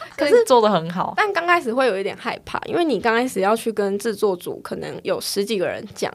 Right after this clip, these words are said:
Speaker 1: 然后他们每个人会负责不同的素材，你要跟他们说，“哦，我觉得这样改比较好。”但是因为那时候你就只是一个新人，所以你有时候跟他们讲，他们可能会觉得，“为什么你要这样改？”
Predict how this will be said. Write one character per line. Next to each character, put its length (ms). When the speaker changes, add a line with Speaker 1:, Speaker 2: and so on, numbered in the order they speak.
Speaker 1:
然 100
后 60
他 100
们 120
每 120
个 80
人 100
会 140
负 180
责 240
不 140
同 200
的 100
素 200
材， 260
你 100
要 100
跟 120
他 120
们 120
说 240
，“哦， 80
我 140
觉 160
得 80
这 120
样 160
改 260
比 100
较 140
好。” 240
但 120
是 100
因 80
为 120
那 160
时 80
候 60
你 100
就 140
只 140
是 180
一 80
个 80
新 420
人， 160
所 200
以 60
你 360
有 160
时 80
候 80
跟 100
他 100
们 160
讲， 160
他 120
们 120
可 120
能 120
会 120
觉 120
得 140
，“为 100
什 160
么 120
你 120
要 140
这 140
样 140
改？” 100